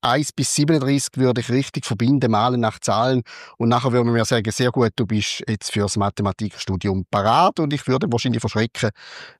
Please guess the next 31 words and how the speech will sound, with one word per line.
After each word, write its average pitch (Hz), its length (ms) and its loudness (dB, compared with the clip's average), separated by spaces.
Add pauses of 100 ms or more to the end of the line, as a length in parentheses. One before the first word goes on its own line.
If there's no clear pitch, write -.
weil 131 140 4
ich 135 60 6
merke, 113 340 2
dass 110 180 -2
man 101 120 0
beim 98 160 0
Mathestudium 101 680 0
noch 95 140 0
ein 98 120 0
bisschen 107 120 2
mehr 147 80 2
muss 143 180 -2
können 113 200 0
als - 260 -2 (420)
malen 123 320 2
nach 135 160 0
Zahlen. 170 320 2
Aber 151 140 0
so 196 240 2
probiert 165 400 0
die - 20 4
S 151 160 2
P 139 200 2
jetzt, - 280 -2
äh, 120 200 2
die - 120 -10
Zahl 165 300 2
von 156 100 0
der 156 100 -2
Einbürgerung 175 540 2
aufzutreiben, 156 540 0